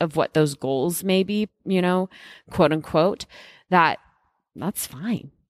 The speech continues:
you know? Um, and so it has been kind of this learning process for me where I'm, like, swinging back and forth from extremes. And now I, I feel like I'm settling into this kind of happy middle.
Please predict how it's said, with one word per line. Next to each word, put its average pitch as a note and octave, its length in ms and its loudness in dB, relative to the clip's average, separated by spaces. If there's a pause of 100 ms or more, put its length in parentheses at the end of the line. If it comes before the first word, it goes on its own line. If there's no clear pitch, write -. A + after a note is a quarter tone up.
(200)
you D3 160 -8
know? C#3 340 -6 (460)
Um, D3 440 4 (240)
and D#3 240 2
so D#3+ 380 4
it D#3+ 220 6
has F3+ 400 2
been F3+ 160 0
kind D#3 240 2
of D3+ 40 4
this D3 140 -2
learning D#3 400 0
process C#3 560 0
for C#3 160 -4
me C3 240 0
where C3+ 140 2
I'm, C3 120 4
like, C3+ 200 0
swinging D#3 480 4
back C#3 240 0
and C3+ 100 -4
forth C3+ 260 2
from C#3 140 -2
extremes. C#3 720 0
And C#3 180 2
now C3+ 260 6
I, C3 200 4 (320)
I F3+ 100 6
feel F3 380 2
like F3+ 180 4
I'm F#3 160 4
settling F#3+ 520 2
into E3+ 340 0
this D3+ 240 0
kind D3+ 180 -4
of C#3+ 80 -6
happy C#3+ 480 -8
middle. D#3 420 -2